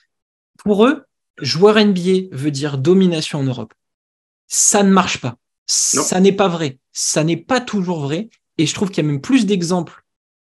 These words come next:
Speaker 1: qui ne
Speaker 2: Foiré.
Speaker 1: fonctionnent pas, qui, qui marchent. Et dans la vidéo où je parle de Milan,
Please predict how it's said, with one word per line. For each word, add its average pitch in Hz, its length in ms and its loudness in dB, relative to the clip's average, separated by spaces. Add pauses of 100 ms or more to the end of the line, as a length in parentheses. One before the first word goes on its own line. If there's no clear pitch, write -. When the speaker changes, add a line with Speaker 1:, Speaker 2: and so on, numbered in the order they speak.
(260)
Speaker 1:
qui - 120 -8
ne 131 100 0
Speaker 2:
Foiré. 233 220 0
Speaker 1:
fonctionnent 208 220 4
pas, 214 280 0 (500)
qui, 175 340 -4
qui - 180 -6
marchent. - 420 -6 (460)
Et 139 100 2
dans 143 220 4
la 190 100 4
vidéo 190 600 2
où 135 140 -6
je - 120 -10
parle 135 260 -2
de 123 120 -4
Milan, 123 760 -2